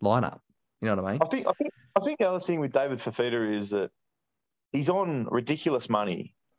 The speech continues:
Speaker 2: and, and that's what people, that's what people rate him against. Not whether
Speaker 1: Yeah.
Speaker 2: he's a good enough player.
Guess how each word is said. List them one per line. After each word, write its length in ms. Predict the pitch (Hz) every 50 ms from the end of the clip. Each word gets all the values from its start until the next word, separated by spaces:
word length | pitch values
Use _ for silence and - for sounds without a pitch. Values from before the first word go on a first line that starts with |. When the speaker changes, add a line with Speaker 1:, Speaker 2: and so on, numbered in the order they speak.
| _ _ _ _ _ -
Speaker 2:
and, 240 | 135 135 131 127 -
and 160 | - 131 143
that's 200 | 170 190 - -
what 180 | 196 147 - -
people, 640 | - - 135 135 - 139 120 113 104 98 92 92 92 - _ _ _ _ _ _ _ _ _ _ _ _ _ - - _ -
that's 240 | 131 165 - - -
what 180 | 185 - -
people 380 | - 143 135 131 131 151 135 117
rate 280 | 95 104 104 120 120 -
him 120 | 139 117
against. 680 | 104 87 107 104 98 87 73 - - - - - - - _ _ _ _ _ _ -
Not 220 | 147 202 202 -
whether 120 | - 120 120
Speaker 1:
Yeah. 180 | 113 101 95
Speaker 2:
he's 280 | 92 127 113 - - - -
a 60 | 123
good 200 | 117 135 131 123
enough 180 | 127 117 110 - -
player. 460 | - 117 120 117 101 90 85 85